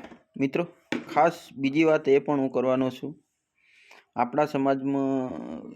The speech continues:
આમ જોવા જઈએ તો બહુ ખોટા ખર્ચા છે, તમને બધાને ખબર છે, કોઈ કહેવાની જરૂર નથી. અમુક રીલો Instagram-માં જોતા હશો, YouTube-માં જોતા હશો,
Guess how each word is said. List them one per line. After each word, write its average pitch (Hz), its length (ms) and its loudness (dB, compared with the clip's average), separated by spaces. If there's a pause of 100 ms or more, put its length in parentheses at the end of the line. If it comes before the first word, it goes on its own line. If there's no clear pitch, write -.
(340)
આમ 151 220 2
જોવા 156 200 6
જઈએ 156 220 2
તો 156 180 -2
બહુ 139 300 2
ખોટા 127 280 0
ખર્ચા 127 360 0
છે, 135 140 -2
તમને 120 300 2
બધાને 110 600 -2
ખબર 120 360 -2
છે, 127 280 -4
કોઈ 143 380 0
કહેવાની 127 420 2
જરૂર 120 320 0
નથી. 123 380 -6
અમુક 135 360 -2
રીલો 139 260 4
Instagram-માં 139 720 2
જોતા 135 400 2
હશો, 135 380 2
YouTube-માં 131 540 -2
જોતા 127 420 2
હશો, 135 460 2